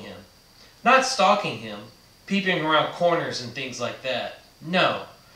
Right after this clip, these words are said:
but more like looking away whenever he'd catch their eyes, or cutting their conversations whenever he walked by, like he was some kind of human mute button. Made him paranoid. So paranoid, he even felt like every clock was actually a giant eye.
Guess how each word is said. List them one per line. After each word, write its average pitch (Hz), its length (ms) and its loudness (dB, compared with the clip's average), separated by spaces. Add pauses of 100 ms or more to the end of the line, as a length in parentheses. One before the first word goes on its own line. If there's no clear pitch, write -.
(180)
but 202 100 2
more 240 240 8
like 220 260 4
looking 202 460 0
away 165 460 0
whenever 143 320 -4
he'd 139 220 -8
catch - 300 -6
their 127 220 -2
eyes, - 560 -4 (360)
or 165 120 -4
cutting 214 380 4
their 170 160 2
conversations 156 760 0
whenever 135 300 -6
he 131 120 -10
walked 131 400 -2
by, 135 340 -2 (500)
like 151 180 -2
he 190 120 -2
was 180 160 0
some 180 200 0
kind 170 200 4
of - 120 -4
human 165 460 -8
mute 160 300 -6
button. 120 300 -6 (1080)
Made 170 200 0
him 156 160 -2
paranoid. 123 640 -2 (420)
So 233 340 4
paranoid, 120 640 -2
he 165 160 -14
even 190 360 -4
felt - 260 2
like - 240 -2
every 190 280 -2
clock - 400 2
was - 160 -8
actually 170 520 -4
a 120 80 -8
giant 151 500 -4
eye. 147 360 -4